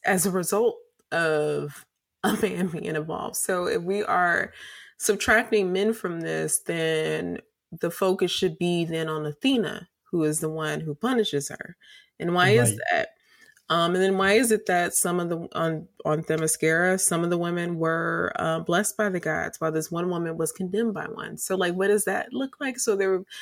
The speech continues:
Speaker 1: became a lot of questions that originally, um, you know, I didn't have at first, but really started to have as I got into the research of it. Um, so it's like, if we're staying on Themyscira and we make the f-,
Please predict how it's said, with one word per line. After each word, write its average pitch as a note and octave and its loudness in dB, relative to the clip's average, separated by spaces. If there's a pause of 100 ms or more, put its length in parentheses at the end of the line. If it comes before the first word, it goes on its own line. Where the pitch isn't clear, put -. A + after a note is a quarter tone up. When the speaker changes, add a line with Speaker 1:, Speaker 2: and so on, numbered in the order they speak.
(180)
Speaker 1:
became B3+ 0
a A#3+ 2
lot G#3+ 2
of F3+ -2 (240)
questions F3 -2 (460)
that E3+ 6
originally, F#3+ 4
um, D#3+ 2 (520)
you G3+ 2
know, F3 2
I - 2
didn't G3+ 4
have G#3+ 4
at G3 0
first, E3+ -2
but E3 0
really F#3 2
started D#3+ 0
to E3+ -6
have D#3 -2
as D#3 -4
I D3+ 2
got D#3 -2
into E3 -8
the D3 -2
research D#3 -4
of D#3 -6
it. D3+ -4 (100)
Um, D3 -8
so - -12
it's D#3 -8
like, D#3 -2
if D3+ -4
we're D#3 0
staying G3+ 2
on F#3 -2
Themyscira E3 -2
and D#3 -4
we D#3+ -2
make D#3+ -2
the D#3+ -8
f-, - -16